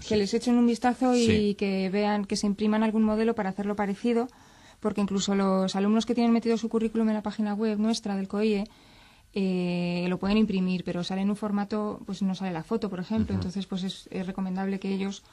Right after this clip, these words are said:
Speaker 1: lo hagan en Word, por ejemplo, en un procesador de textos y que lo lleven es-, hecho en Word, con el, eh, formato y todo.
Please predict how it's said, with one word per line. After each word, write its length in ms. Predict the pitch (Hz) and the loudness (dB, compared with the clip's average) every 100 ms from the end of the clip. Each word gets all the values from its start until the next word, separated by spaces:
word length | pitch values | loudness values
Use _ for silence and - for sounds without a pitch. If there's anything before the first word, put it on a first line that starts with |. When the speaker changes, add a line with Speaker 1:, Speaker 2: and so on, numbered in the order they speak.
| - - | -14 -4
Speaker 1:
lo 80 | |
hagan 160 | 180 185 | -2 0
en 100 | 180 | -2
Word, 260 | 190 220 254 | 0 -2 -2
por 140 | 185 | -8
ejemplo, 360 | 180 196 196 247 | -6 -6 -4 -4
en 380 | 247 180 180 185 | -4 -4 -4 -4
un 60 | |
procesador 400 | 175 180 185 185 | -6 -8 -8 -6
de 80 | 180 | -6
textos 420 | 185 202 262 254 | -6 -8 -6 -6
y 40 | 208 | -8
que 120 | 180 | -8
lo 100 | 165 | -6
lleven 380 | 160 165 170 - | -4 -4 -4 -6
es-, 200 | - - | -8 -8
hecho 220 | - 185 180 | -8 -6 -4
en 120 | 156 | -4
Word, 140 | 143 - _ - - - _ | -8 -10 _ -20 -20 -20 _
con 360 | - 175 165 160 | -6 -4 -2 -4
el, 340 | 160 156 - | -4 -4 -4
eh, 320 | - 170 165 | -4 -4 -4
formato 680 | - 165 165 196 202 208 202 | -6 -4 0 0 0 -2 -2
y 80 | 185 | -2
todo. 260 | 165 165 | -6 -8